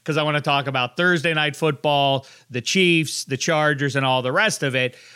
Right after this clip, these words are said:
But where Pittsburgh's concerned, I mean, I, my eyes, but before, um, before halftime of the Sunday night, uh, boredom that happened down in Big D, I started looking at, uh, the week two matchups and the,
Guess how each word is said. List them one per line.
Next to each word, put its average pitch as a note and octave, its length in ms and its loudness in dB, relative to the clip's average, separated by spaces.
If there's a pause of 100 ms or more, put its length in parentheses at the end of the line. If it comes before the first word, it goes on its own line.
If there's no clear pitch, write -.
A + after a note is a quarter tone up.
(160)
But D#3 320 -2 (220)
where D#3+ 260 0
Pittsburgh's E3 580 -4
concerned, C3 560 -4 (100)
I D3+ 120 0
mean, D3 260 0 (340)
I, E3 320 -4
my E3+ 320 0
eyes, F3+ 440 0
but E3 260 -2
before, E3 760 0
um, C3+ 540 0 (260)
before E3 360 0
halftime D3 720 -2
of A#2+ 120 -4
the C3+ 80 -4
Sunday C3 440 -2
night, C3+ 340 -2 (500)
uh, A#2 360 -2
boredom A#2+ 580 -2 (580)
that C3 200 -2
happened B2+ 380 -2
down B2 260 0
in A#2+ 100 -4
Big A#2 260 -4
D, C3+ 280 0
I C3+ 140 -4
started B2 560 -4
looking B2+ 440 -2
at, A#2 260 -6
uh, A#2+ 120 0
the A#2+ 120 -4
week A#2+ 280 -4
two C#3 180 -4
matchups A#2 540 -4
and A2+ 160 -6
the, A2+ 140 -6